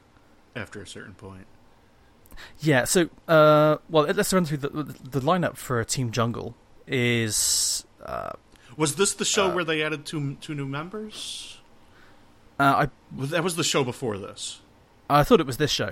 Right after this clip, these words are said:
Speaker 1: This show, okay. Okay.
Speaker 2: Yeah, because it, it felt like, uh, Leo Onozaki was doing a version of when Azumi joined Queen's Quest.
Speaker 1: Uh-huh.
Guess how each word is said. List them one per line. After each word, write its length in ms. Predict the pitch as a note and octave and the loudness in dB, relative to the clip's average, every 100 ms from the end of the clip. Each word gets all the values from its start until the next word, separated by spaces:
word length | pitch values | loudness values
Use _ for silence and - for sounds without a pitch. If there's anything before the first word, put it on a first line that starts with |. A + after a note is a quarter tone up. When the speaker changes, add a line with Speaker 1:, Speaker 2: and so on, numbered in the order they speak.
| - | 0
Speaker 1:
This 140 | D3+ | 2
show, 160 | - G#2 | 2 -2
okay. 300 | A2+ A#2+ G2 | -8 -10 -12
Okay. 880 | - - _ _ _ _ - - - | -18 -20 _ _ _ _ -20 -20 -10
Speaker 2:
Yeah, 220 | C#3 C#3 | 4 4
because 540 | A2+ D3 E3 C3 - - | 4 2 2 2 -2 -2
it, 220 | D3+ A2 - | -2 -2 -4
it 180 | B2 - | -10 -6
felt 260 | - D3 C3+ | 2 2 4
like, 280 | C3+ - | 0 0
uh, 260 | C#3 A#2+ A#2+ - - - | 0 2 2 -2 -20 -8
Leo 320 | D3 C#3 C#3+ | 0 2 4
Onozaki 640 | C3+ C3 C3+ B2 - C3 A#2+ | 4 2 2 2 0 -4 -2
was 280 | C3 A2 - | -2 -2 -4
doing 380 | - C3+ B2+ C3 - | 2 4 4 0 -2
a 260 | C3 A#2+ A2 | -2 0 -2
version 520 | A2+ C3 B2 B2 A#2+ | 0 0 0 -2 -2
of 360 | A#2+ A#2 A2+ B2 | -2 -2 -2 0
when 220 | A#2 A2+ | 0 0
Azumi 600 | A#2 G#2 D3 B2+ A2+ A2 | -2 2 2 2 -4 -4
joined 320 | B2+ A2+ G2+ | -2 -2 -4
Queen's 360 | - B2+ B2+ - | -2 -2 -2 -4
Quest. 340 | G#2 - - | -4 -4 -4
Speaker 1:
Uh-huh. 280 | G#2+ A2 F#2+ | -2 -2 -4